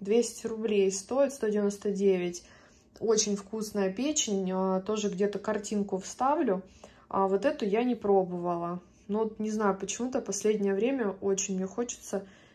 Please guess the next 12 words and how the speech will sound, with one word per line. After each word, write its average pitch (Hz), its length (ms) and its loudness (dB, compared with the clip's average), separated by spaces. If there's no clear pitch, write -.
печень 214 360 -2
трески 196 480 -4
вот 208 180 -2
просто 196 320 0
на 196 120 -2
хлебец 208 520 -2
намазать 208 500 -2
с - 40 -2
чаем. 226 540 0
Супер. 190 560 -6
Вот, 214 440 4
все. 370 540 0